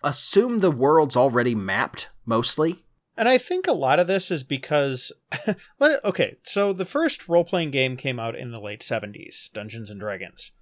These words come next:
Speaker 2: By that point, the world that we live in already was mapped.
Speaker 1: Yeah.
Speaker 2: And so it's one of those kind of subconscious things that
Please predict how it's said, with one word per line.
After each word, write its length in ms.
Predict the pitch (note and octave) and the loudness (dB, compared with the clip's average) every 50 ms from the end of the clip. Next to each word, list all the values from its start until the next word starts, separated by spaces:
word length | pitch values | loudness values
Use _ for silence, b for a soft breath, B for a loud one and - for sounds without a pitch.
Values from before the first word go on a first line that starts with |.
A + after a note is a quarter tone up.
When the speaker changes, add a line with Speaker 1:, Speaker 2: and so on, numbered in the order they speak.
| _ _ _ - | _ _ _ 0
Speaker 2:
By 160 | C3+ D3 D3 | 2 2 4
that 240 | D3+ E3 F3 E3+ - | 4 2 2 2 -2
point, 240 | - E3 D#3 C#3+ | -4 -4 -4 -4
the 80 | - D#3 | -6 -4
world 480 | C3 C#3+ D3 D3 C#3+ C#3 C3 B2 A#2+ - _ _ _ - | -2 0 2 2 2 0 0 -4 -12 -20 _ _ _ -8
that 120 | C3+ C#3 | -8 -6
we 140 | D3+ E3+ G3 | -4 -4 0
live 220 | F3+ G3 A#3 F#3 E3+ | 4 4 4 6 6
in 300 | D#3 C#3+ C#3+ C#3+ C3 - - | 4 2 0 -4 -8 -4 -2
already 360 | C#3+ D3+ D3 D3 C#3 C3+ C3 | 0 0 2 0 0 -2 -2
was 260 | B2 B2 A#2+ A2+ - | -2 -2 -4 -4 -6
mapped. 440 | A#2 G#2+ G2 - - - _ - - _ _ _ _ _ | -10 -14 -14 -16 -18 -20 _ -20 -20 _ _ _ _ _
Speaker 1:
Yeah. 220 | D3 C3+ - - - | -2 -2 -2 -2 -6
Speaker 2:
And 180 | - D3+ D3 C#3 | -6 -6 -6 -4
so 220 | - - F#3+ F#3 | -2 0 2 2
it's 160 | F3+ F3 - - | 2 2 0 -2
one 100 | A#3 C4 | -2 2
of 60 | C#4 | 2
those 160 | B3+ A3 F#3+ | 2 2 2
kind 220 | - - G3+ F3+ C#3+ | -2 -4 -4 -4 -4
of 80 | B2+ | -4
subconscious 720 | - - E3+ E3+ D3+ - - E3 D#3+ D3+ - C#3+ C3 - | -2 0 0 0 0 0 -2 -2 -2 -2 -4 -8 -10 -6
things 380 | - D3 C3+ C3 C3 B2+ A#2 - | -4 -4 -4 -4 -4 -6 -8 -6
that 240 | - A#2 A2+ A2+ | -6 -6 -6 -6